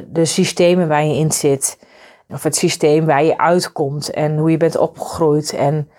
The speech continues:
daarmee, eh, gaan we ook aan de slag. En het heeft voor mij keurig te maken met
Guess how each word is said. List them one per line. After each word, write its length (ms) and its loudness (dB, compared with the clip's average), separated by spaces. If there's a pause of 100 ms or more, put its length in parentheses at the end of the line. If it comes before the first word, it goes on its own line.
(300)
daarmee, 800 2
eh, 280 -8
gaan 260 0
we 60 0
ook 220 2
aan 200 -4
de 60 0
slag. 440 0
En 120 -2
het 120 -4
heeft 200 0
voor 100 -2
mij 100 2
keurig 300 0
te 100 -6
maken 480 -2
met 400 0